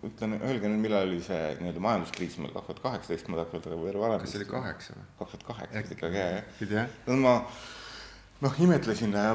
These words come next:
Speaker 1: poemüüjaid, on ju, letis, sest seal oli nagu, noh, et hästi tavaline oli see, et nagu inimene läheb ostma, on ju, ühe pangakaart on tühi, on ju, või noh, et saab sealt midagi, on ju, siis jälle ta peab teise võtma, siis ta läheb seal vahepeal närvi, on ju. Siis seal on kogu see, noh, tohutult rahulik müüja, kes on, jah, noh.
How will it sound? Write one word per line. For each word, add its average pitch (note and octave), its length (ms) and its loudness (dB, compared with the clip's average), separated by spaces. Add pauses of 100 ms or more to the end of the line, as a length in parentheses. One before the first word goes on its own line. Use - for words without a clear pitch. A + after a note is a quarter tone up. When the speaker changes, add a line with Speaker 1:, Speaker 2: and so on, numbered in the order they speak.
Speaker 1:
poemüüjaid, A2+ 680 6
on G2 200 0
ju, G2+ 200 -2
letis, A#2+ 260 -2
sest G2 160 -4
seal C3+ 140 8
oli B2+ 120 8
nagu, G#2+ 280 4
noh, A2 120 2
et A2 140 -2
hästi C3 180 0
tavaline A2+ 480 6
oli G2 140 2
see, B2 280 4
et - 140 -2
nagu G2+ 180 0
inimene A2+ 360 4
läheb F#2+ 160 0
ostma, C#3 400 2
on G#2 180 4
ju, G2+ 100 4 (440)
ühe C#3 160 8
pangakaart A2 680 6
on F2 120 -2
tühi, D#3 360 4
on A2 160 6
ju, G#2 80 6
või G#2 80 4
noh, G2+ 120 0
et G2 80 0
saab D#3 260 6
sealt G#2 160 0
midagi, G#2 320 2
on G2+ 140 4
ju, F#2+ 60 0
siis G#2+ 140 -2
jälle C3+ 120 6
ta G#2 120 -2
peab F#2+ 160 0
teise C#3+ 300 6
võtma, G#2+ 260 4
siis - 80 -8
ta A2+ 60 -2
läheb F#2+ 120 -2
seal G2 120 0
vahepeal A2 260 2
närvi, B2+ 360 4
on F#2+ 180 2
ju. F#2+ 60 -4 (320)
Siis A#2 100 -6
seal B2+ 140 6
on G2+ 100 2
kogu B2 240 4
see, F#2+ 120 0
noh, F#2+ 200 2 (720)
tohutult D3 340 4
rahulik A#2+ 300 8
müüja, A#2 320 4
kes E2+ 160 -6
on, G2 100 -6
jah, A#2 160 -4 (200)
noh. G#2+ 180 -2